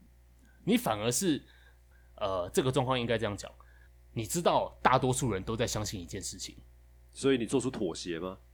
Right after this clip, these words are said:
Speaker 1: 然后你就装的一副你相信的样子，
Speaker 2: 嗯。
Speaker 1: 但其实那根本不是你相信的东西。
Speaker 2: 嗯。
Speaker 1: 我为什么要讲这个？
Speaker 2: 嗯。
Speaker 1: 因为，比如说，这个社会大多数的人都信仰正义，
Speaker 2: 嗯。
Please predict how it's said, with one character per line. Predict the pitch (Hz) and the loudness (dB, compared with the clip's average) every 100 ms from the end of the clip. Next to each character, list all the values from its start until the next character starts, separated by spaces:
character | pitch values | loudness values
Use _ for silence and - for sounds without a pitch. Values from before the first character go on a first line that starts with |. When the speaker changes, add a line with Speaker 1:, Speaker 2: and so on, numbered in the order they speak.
| - 123 | -6 2
Speaker 1:
然 | 110 | 6
后 | 143 127 | 8 6
你 | 110 | 4
就 | 151 | 0
装 | 147 185 160 156 | 4 6 8 6
的 | 110 | 4
一 | |
副 | 110 127 | 0 -4
你 | 90 | -6
相 | - 107 | -6 -6
信 | 107 | -4
的 | 90 | -6
样 | 92 82 | -6 -8
子， | - - _ | -14 -18 _
Speaker 2:
嗯。 | 95 90 87 | -6 -6 2
Speaker 1:
但 | 156 | 2
其 | 139 117 | 2 -2
实 | 113 | 0
那 | 127 | 0
根 | - | 0
本 | 101 | -2
不 | 90 | -4
是 | 92 101 | -6 -6
你 | |
相 | 82 92 | -8 -10
信 | 90 87 | -10 -10
的 | |
东 | 82 82 | -12 -18
西。 | - - - _ _ - | -18 -18 -20 _ _ -12
Speaker 2:
嗯。 | 87 | -8
Speaker 1:
我 | 87 87 87 120 | -4 -4 2 2
为 | |
什 | 127 | 2
么 | 123 | 0
要 | |
讲 | 117 82 | 0 -4
这 | 98 | -8
个？ | 92 - - | -12 -16 -18
Speaker 2:
嗯。 | 107 92 80 78 - _ - - - - - _ - | -16 -16 -18 -20 -20 _ -20 -20 -20 -20 -20 _ -8
Speaker 1:
因 | 123 123 135 | -4 2 4
为， | 113 90 - - - - 113 - | 4 2 -8 -20 -20 -20 -20 -6
比 | 110 | -2
如 | 104 | 0
说， | 120 135 131 131 123 - _ _ | 2 6 6 6 2 -10 _ _
这 | 196 | 0
个 | 147 | 2
社 | 127 151 | 2 2
会 | 120 120 | 2 2
大 | 143 120 | 4 2
多 | 120 117 | 2 -2
数 | 120 | -4
的 | 95 85 | -6 -8
人 | 82 | -6
都 | 92 110 | -4 0
信 | - 113 90 | 0 -2 -6
仰 | 90 - - - - - | -10 -16 -20 -20 -20 -4
正 | - 87 | -2 -2
义， | 92 82 - - - | -8 -16 -20 -20 -12
Speaker 2:
嗯。 | 98 80 | -12 -12